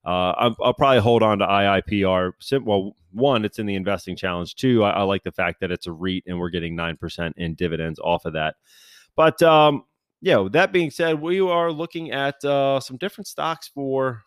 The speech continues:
week thirty-six. And I, you know what? I didn't even write 'em down on my sheet because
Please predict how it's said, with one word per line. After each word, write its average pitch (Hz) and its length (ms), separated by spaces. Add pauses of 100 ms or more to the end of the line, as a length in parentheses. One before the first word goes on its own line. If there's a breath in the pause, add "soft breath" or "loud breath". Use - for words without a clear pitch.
week 143 280 (180)
thirty-six. 135 800
And 131 160
I, 147 60
you 143 140
know 165 100
what? 165 180
I 160 80
didn't 143 200
even 123 240
write 131 200
'em 127 140
down 131 300
on 123 160
my 123 120
sheet 139 360
because 123 400